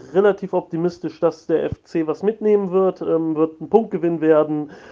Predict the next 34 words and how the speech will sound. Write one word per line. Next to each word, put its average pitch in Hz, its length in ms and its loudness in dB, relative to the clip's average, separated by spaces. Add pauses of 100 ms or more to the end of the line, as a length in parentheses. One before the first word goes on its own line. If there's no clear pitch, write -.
(120)
vielleicht 160 280 4
sogar 151 200 4
was 143 140 2
Spektakuläres. 160 840 0
Hoffenheim 143 320 -2
ist 135 120 -4
ja 143 80 2
auch 156 80 4
eine 160 120 2
Mannschaft, 151 420 -2
die 147 100 -4
sehr 139 160 0
offensiv 139 420 -4
spielen 131 280 -8
kann. 127 380 -6
Ähm, 127 340 -8
ich 139 140 -12
tippe - 180 -6
mal 135 160 0
auf 120 180 -6
ein 120 220 -8 (460)
zwei 156 280 2
zu 160 160 -10
zwei 143 520 2
und, 123 480 -8
äh, 127 380 -12
ja, 135 260 0 (220)
hoffe, 139 420 0
wir 135 80 4
hören 127 180 0
uns 117 140 -10
nächste 117 240 -8
Woche 110 220 -12
wieder. 113 180 -14